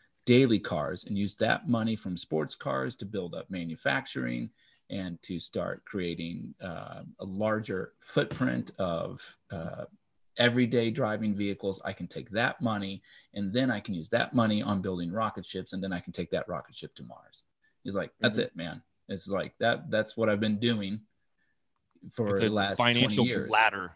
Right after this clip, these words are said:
Speaker 3: Yeah,
Speaker 1: It's a
Speaker 3: that's just
Speaker 1: financial
Speaker 3: building.
Speaker 1: ladder that's
Speaker 3: Yep.
Speaker 1: well thought out, you know?
Speaker 2: Right.
Speaker 1: And,
Speaker 2: Yeah.
Speaker 1: and then, of course, along the way, he has money and he has interest in other things, you know, in solar. And,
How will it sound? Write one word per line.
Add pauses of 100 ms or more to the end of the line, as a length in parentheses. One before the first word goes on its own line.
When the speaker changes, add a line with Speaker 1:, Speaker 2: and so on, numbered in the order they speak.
(120)
Speaker 3:
Yeah,
Speaker 1:
It's
a
Speaker 3:
that's
just
Speaker 1:
financial
Speaker 3:
building.
Speaker 1:
ladder
that's
Speaker 3:
Yep.
Speaker 1:
well
thought
out, (200)
you
know?
Speaker 2:
Right.
Speaker 1:
And,
Speaker 2:
Yeah.
Speaker 1:
and
then,
of
course,
along
the
way,
he
has
money
and
he
has
interest
in
other
things,
you
know,
in
solar.
And,